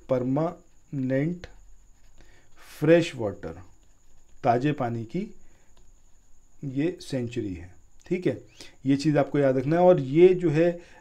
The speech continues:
अ, इसमें दो ऑक्सबो लेक इसका निर्माण कर रहे हैं, दो ऑक्सबो लेक हैं। अच्छा, ऑक्सबो लेक क्या होती है ये कमेंट सेक्शन में बताना आप लोग, ठीक है, एक सिंपल लाइन में बताइएगा या फिर एक दो लाइन में जितना भी आप डिस्क्राइब कर पाएँ ऑक्सबो लेक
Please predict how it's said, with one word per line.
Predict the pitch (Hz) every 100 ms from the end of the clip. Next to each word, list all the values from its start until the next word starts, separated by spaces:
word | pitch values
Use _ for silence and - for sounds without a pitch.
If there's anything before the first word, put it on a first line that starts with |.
| -
अ, | 143 143 143 - -
इसमें | 139 160 180 139
दो | 139 180 180
ऑक्सबो | 160 156 - 156 170
लेक | 151 131 120 - - - - - - - - - - 139
इसका | - 160
निर्माण | 143 123 120 117
कर | 110
रहे | 87 76
हैं, | 73 76 - - - - - - -
दो | 120 143 -
ऑक्सबो | 143 - 135 139
लेक | 127 131 131
हैं। | 160 185 - - - -
अच्छा, | -
ऑक्सबो | - 170 165 - 202
लेक | 185 175 180
क्या | 180
होती | 170 160 180
है |
ये | 175 170
कमेंट | 165 151 147
सेक्शन | 143 131
में | 139
बताना | 123 104 95
आप | 90 82
लोग, | 78 - -
ठीक | 151 160
है, | 156 - - -
एक | 170 180
सिंपल | 175 165 180
लाइन | 170 156
में | 165
बताइएगा | 151 143 143 165 180 180
या | 151
फिर | 139 156
एक | 147 135
दो |
लाइन | 143 139
में | 139 135
जितना | 131 139
भी | 143
आप | 135
डिस्क्राइब | 127 - 131
कर | 131 123
पाएँ | 120 156
ऑक्सबो | 139 127 143 143
लेक | 127 117